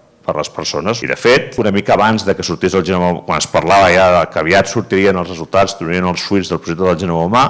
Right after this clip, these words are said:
el diari aquest, el New York Times, deia més o menys: «El tractament sanitari, no?, canviarà el, canviarà l'enfocament, no?,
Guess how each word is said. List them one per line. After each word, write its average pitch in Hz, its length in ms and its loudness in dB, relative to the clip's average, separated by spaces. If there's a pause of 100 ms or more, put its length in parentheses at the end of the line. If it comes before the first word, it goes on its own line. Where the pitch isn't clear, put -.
(120)
el 78 80 -2
diari 87 240 0
aquest, 120 240 -2
el 92 80 -2
New 85 80 0
York 80 180 2
Times, 123 380 2
deia 87 160 4
més 80 100 0
o 85 80 0
menys: 85 240 0
«El 85 160 0
tractament 131 640 -6 (420)
sanitari, 92 560 4
no?, 147 220 2 (320)
canviarà 95 480 2
el, 101 140 4 (180)
canviarà 92 320 -2
l'enfocament, 104 640 2
no?, 110 140 2